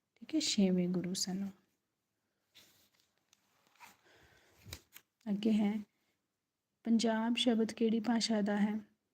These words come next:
ਪੰਜਾਬੀ, ਉਰਦੂ, ਸੰਸਕ੍ਰਿਤੀ, ਫਾਰਸੀ। ਪੰਜਾਬ ਸ਼ਬਦ ਕਿਹੜੀ ਭਾਸ਼ਾ ਦਾ ਹੈ? ਤਾਂ ਇਹ ਹੈ ਫਾਰਸੀ ਦਾ।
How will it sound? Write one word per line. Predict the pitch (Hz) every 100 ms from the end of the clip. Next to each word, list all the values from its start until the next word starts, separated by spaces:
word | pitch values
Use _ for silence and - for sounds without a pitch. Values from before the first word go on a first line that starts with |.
| _ _
ਪੰਜਾਬੀ, | 214 208 202 190 196 214 214
ਉਰਦੂ, | 208 196 - 208
ਸੰਸਕ੍ਰਿਤੀ, | 214 202 190 - 196 196 202 214
ਫਾਰਸੀ। | - 185 180 - 190 185 _ _ _ _ _ _ _
ਪੰਜਾਬ | 208 196 185 185
ਸ਼ਬਦ | - 202 202
ਕਿਹੜੀ | - 202 202
ਭਾਸ਼ਾ | 214 220 214 226
ਦਾ | 202 196
ਹੈ? | 196 202
ਤਾਂ | 202
ਇਹ | 202
ਹੈ | 190 214 277
ਫਾਰਸੀ | - 196 175 180 - 170
ਦਾ। | 175